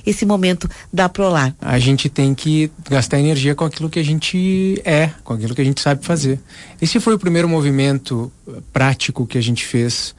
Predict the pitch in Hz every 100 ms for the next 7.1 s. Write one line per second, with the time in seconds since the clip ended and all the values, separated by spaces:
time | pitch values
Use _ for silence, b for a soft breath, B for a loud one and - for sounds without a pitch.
0 | B - 135 139 165 147 165 165 156 131
1 | 120 113 113 120 - 127 156 139 123 113
2 | - 131 131 127 131 151 120 110 B B
3 | B B B B - 131 117 117 117 127
4 | - 151 - 139 156 180 151 147 143 -
5 | 180 180 170 139 117 - - 156 151 135
6 | 139 127 113 117 131 127 113 104 101 123
7 | 175